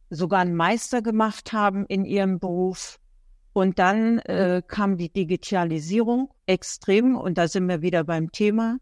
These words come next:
Und da musst du viel schreiben können, dann geht das nicht und dann fällst du in ein Loch. Und dann fragt man sich, wofür bin ich überhaupt da?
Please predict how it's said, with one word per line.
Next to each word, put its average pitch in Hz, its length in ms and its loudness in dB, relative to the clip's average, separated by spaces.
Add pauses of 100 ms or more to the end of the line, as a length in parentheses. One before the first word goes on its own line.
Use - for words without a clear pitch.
Und 190 180 0
da 180 140 4
musst 175 280 -4
du 180 60 -6
viel 180 180 -2
schreiben 226 600 0
können, 226 360 0 (300)
dann 165 300 0 (160)
geht 220 200 2
das 226 240 0
nicht 220 420 -2 (360)
und 175 220 -2
dann 190 180 2
fällst - 380 -2
du - 40 -6
in 170 180 -2
ein 165 220 -2
Loch. 135 340 -4 (180)
Und 185 240 0
dann 202 380 2
fragt - 360 -4
man 190 160 -2
sich, 180 300 -4 (200)
wofür 196 380 0
bin 190 200 0
ich - 360 -4
überhaupt 156 440 -4
da? 175 300 2